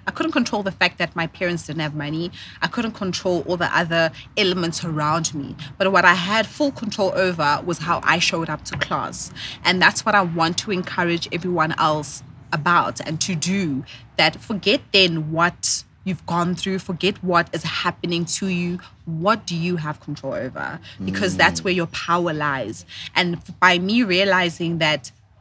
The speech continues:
Speaker 1: by, you know, showing up and doing the best that I could would open me up to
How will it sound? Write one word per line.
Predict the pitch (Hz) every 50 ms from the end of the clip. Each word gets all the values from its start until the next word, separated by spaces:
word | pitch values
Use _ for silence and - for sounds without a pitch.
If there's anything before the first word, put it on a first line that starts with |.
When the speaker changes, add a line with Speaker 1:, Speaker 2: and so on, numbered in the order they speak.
| _ _ _ -
Speaker 1:
by, | 170 170 160 160 165 160 - -
you | 170 180 185
know, | 175 156 165
showing | - - - 226 208 226 269 - - -
up | 147 143 135 - - -
and | - 165 160 151
doing | 170 180 190 196
the | 180
best | 156 139 - 170 175 - -
that | 185 175
I | 160 156
could | 165 - - 196 170 156 160 160 - - - - - -
would | - 180 - -
open | 180 190 190 185 - 202 190 185
me | 185 180 - -
up | 160 170 -
to | - - -